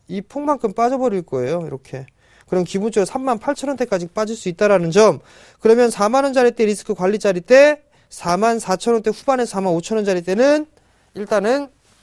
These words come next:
절반 매도하고 리스크 관리하는 점. 이평선 꺾이고 있습니다. 참고하시기 바랍니다. 자, 다음 전화 한번 받아보겠습니다. 여보세요?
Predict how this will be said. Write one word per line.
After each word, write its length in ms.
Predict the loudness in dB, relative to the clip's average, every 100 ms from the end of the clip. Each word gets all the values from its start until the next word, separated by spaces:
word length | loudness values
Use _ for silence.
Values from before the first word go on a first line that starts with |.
| _ _ -18 -8
절반 540 | -2 2 4 2 0 _ _ _ -16
매도하고 500 | -10 -2 0 0 -2
리스크 280 | -6 -6
관리하는 440 | -2 -2 -2 -4 0
점. 260 | 2 2 -2 _ _ _ _ _ _ _ -14
이평선 340 | -6 -4 -2
꺾이고 340 | -4 -4 -6 -8
있습니다. 600 | -8 -6 -4 -4 -4 -10 _
참고하시기 580 | -18 -12 -4 -4 -4 -6
바랍니다. 680 | -6 -6 -8 -6 -2 0 0 -2 -16 -20 -20 -20 -20 0
자, 240 | 4 4
다음 240 | 4 2
전화 240 | 2 2 2
한번 240 | 2 2
받아보겠습니다. 840 | 2 2 0 -2 -4 -4 0 0 0
여보세요? 520 | -2 2 6 8 6